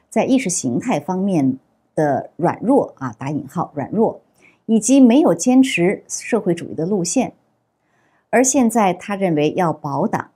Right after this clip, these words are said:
就必须恢复这个党的所谓纯洁性，强调意识形态，要在给全民灌输红色思维的同时，全面恢复所谓的共产主义模式，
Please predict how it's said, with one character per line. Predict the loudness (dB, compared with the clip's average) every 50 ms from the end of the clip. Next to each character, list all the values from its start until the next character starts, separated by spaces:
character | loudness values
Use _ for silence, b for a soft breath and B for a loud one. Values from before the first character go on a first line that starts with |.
| _ -10
就 | -4 -4 -4
必 | -2 -2 0 0 0
须 | 0 0 0 0 -2
恢 | 0 0 0 2 2 2
复 | 0 0 0 0 -2 -2 -6
这 | -6 -4 -4
个 | -4
党 | -4 -4 -8 -8 -6
的 | -8 -8
所 | -6 -6 -6 -6 -2 0
谓 | 0 -2 -2 -6
纯 | -16 -14 -8 -4 -2 -2 -2
洁 | -2 -4 -6 -6
性， | -8 -8 -8 -10 -10 _ _ _ _ _ _ _ _ _
强 | -12 -6 -4 -2 0 0 2
调 | 2 0 0 0 -4 -4
意 | -4 -2
识 | -2 -4
形 | -6 -8 -8 -8 -8
态， | -8 -8 -8 -8 -10 _ _ _ _ _ _ _ _ _ _ _ _ _ _ _ _ _ _ _ -2
要 | 2 2 4
在 | 4 4 2 2
给 | 2 2 0 0
全 | 0 -2 -2 2 2
民 | 4 4 4 2
灌 | 2 2 0 0 0 -2
输 | -2 0 0 0
红 | 0 0 -2 -2 -2 -2
色 | -2 0 0 0
思 | 0 -2 -2 -2
维 | 0 0
的 | -2 -2
同 | -4 -4 -4 -2 0 0
时， | -2 -2 -2 -2 -2 -2 -2 B B B B
全 | B -4 -2 0 2
面 | 2 2 0
恢 | 0 0 0 0 0
复 | 0 0 -2 -2
所 | -2 -2 -4 -6 -4
谓 | -2 0 0 0
的 | 0 -2 -6 b b b b b b
共 | 0 2 2 2
产 | 0 -4 -6 -6
主 | -4 -4 -4
义 | -2 -2 0
模 | 0 0 -2 -2 -4 -6
式， | -4 -4 -4 -4 -4